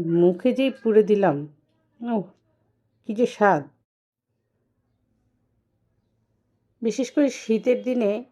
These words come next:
এভাবে একটু খেতে বেশ ভালোই লাগে।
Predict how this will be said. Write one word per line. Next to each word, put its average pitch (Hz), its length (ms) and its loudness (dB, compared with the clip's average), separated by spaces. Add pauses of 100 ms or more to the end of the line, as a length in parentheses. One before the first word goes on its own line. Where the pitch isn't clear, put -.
(140)
এভাবে 196 420 0
একটু 233 260 -4 (300)
খেতে 202 320 -2 (200)
বেশ 175 160 -2 (100)
ভালোই 170 360 -2
লাগে। 190 380 -4